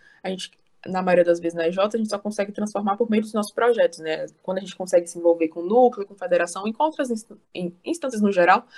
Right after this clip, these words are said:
a gente consegue impactar além da nossa E J. Mas quando a gente tá na E J, a gente consegue impactar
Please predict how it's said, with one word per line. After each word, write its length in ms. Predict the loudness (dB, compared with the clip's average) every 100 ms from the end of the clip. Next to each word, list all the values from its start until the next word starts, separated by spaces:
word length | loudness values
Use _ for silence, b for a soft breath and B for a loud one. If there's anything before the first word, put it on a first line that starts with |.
| B B B
a 20 |
gente 140 | -4
consegue 320 | -2 0 0 2
impactar 440 | 2 0 0 -2
além 220 | -2 -4
da 80 | -6
nossa 240 | -6 -4
E 40 | -2
J. 320 | -2 -2 -4
Mas 160 | -8 -8
quando 140 | -6
a 20 |
gente 120 | -6
tá 120 | -6 -4
na 100 | -4
E 60 |
J, 320 | -4 -6 -6
a 40 | -14
gente 160 | -16 -16
consegue 240 | -10 -10
impactar 460 | -8 -10 -6 -6 -6